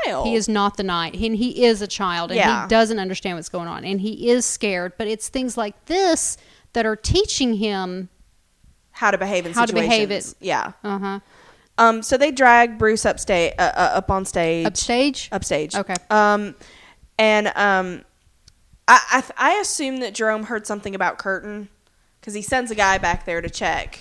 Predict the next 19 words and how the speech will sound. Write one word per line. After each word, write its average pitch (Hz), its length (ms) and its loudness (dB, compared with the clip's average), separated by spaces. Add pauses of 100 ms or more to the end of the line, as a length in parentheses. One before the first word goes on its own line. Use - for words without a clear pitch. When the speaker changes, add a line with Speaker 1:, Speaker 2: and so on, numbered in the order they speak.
Speaker 2:
Well, 381 140 -2
and 370 80 0
the 381 40 -2
fact 480 380 -4
that, 233 300 -4 (520)
and 233 260 -10
I'm 208 240 -10
sorry, 202 300 0
I'm 208 100 0
s-, 208 120 -8
I'm 220 160 -4
still 220 240 -2
on 202 120 -2
that, 185 300 -8
the 202 100 -6
scene 190 360 -4
with 185 140 -8 (180)
Bruce 185 380 -6
and 170 300 -12